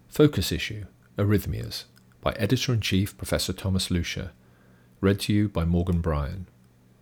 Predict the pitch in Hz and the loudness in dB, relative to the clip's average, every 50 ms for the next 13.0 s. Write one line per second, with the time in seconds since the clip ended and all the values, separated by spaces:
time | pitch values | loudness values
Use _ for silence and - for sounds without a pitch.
0 | _ _ _ _ _ _ _ _ _ _ _ _ - - - - - - 135 143 | _ _ _ _ _ _ _ _ _ _ _ _ -10 -6 -4 -2 4 6 8 8
1 | 156 165 165 - - - 95 90 101 101 113 120 - - - - - 117 104 95 | 8 6 2 0 -2 -2 0 2 2 2 2 2 0 -2 -4 -2 0 0 0 0
2 | 95 92 82 - - - - - 110 107 110 - 117 113 101 101 101 95 - 87 | -2 -4 -4 -6 -8 -10 -4 0 0 0 2 2 0 2 2 2 2 2 2 0
3 | 80 85 85 87 - - - - 92 87 - - 95 87 - 90 90 87 85 73 | 0 0 0 -2 -4 -6 -4 -4 -2 -2 0 0 0 0 2 0 2 2 0 -2
4 | 71 80 - - - - - _ _ _ _ _ _ _ _ _ _ _ _ _ | -2 -6 -10 -14 -16 -18 -20 _ _ _ _ _ _ _ _ _ _ _ _ _
5 | _ _ _ _ _ _ _ _ _ _ _ _ _ _ _ _ _ _ _ _ | _ _ _ _ _ _ _ _ _ _ _ _ _ _ _ _ _ _ _ _
6 | _ _ - - 139 151 151 214 180 117 104 104 104 95 - 76 71 67 76 95 | _ _ 4 6 6 8 8 8 6 6 6 6 4 4 2 0 0 0 0 -2
7 | 90 - - 92 98 95 90 - 95 98 104 110 104 - - 117 - - - - | -4 -4 -4 -2 -2 -2 0 2 4 4 4 4 4 2 2 0 -2 0 0 0
8 | 127 123 110 92 80 60 - - - _ _ _ 107 104 110 113 - - 151 151 | 2 2 2 0 -2 -4 -6 -8 -12 _ _ _ 0 2 2 2 4 4 4 4
9 | 147 - 131 104 90 - 95 90 98 92 101 101 101 110 110 110 98 92 87 - | 6 4 2 2 2 0 0 0 0 0 2 2 4 4 2 2 2 0 -2 -4
10 | - - 110 95 95 90 87 - - - 98 98 - 135 - - 98 85 71 - | -4 -2 -2 0 0 0 -2 -2 -2 -2 0 2 2 2 2 2 0 -2 -2 -2
11 | - - 69 92 90 - 98 95 87 87 82 - - 101 95 90 85 80 80 80 | -2 -2 -2 -2 0 0 2 2 2 2 0 0 -2 0 0 2 2 2 2 2
12 | 80 78 73 - - 80 73 73 - 85 80 - 80 82 92 117 147 143 - | 0 0 -2 -2 -2 -2 -2 -2 -2 -4 -4 -2 0 0 0 0 -2 -4 -8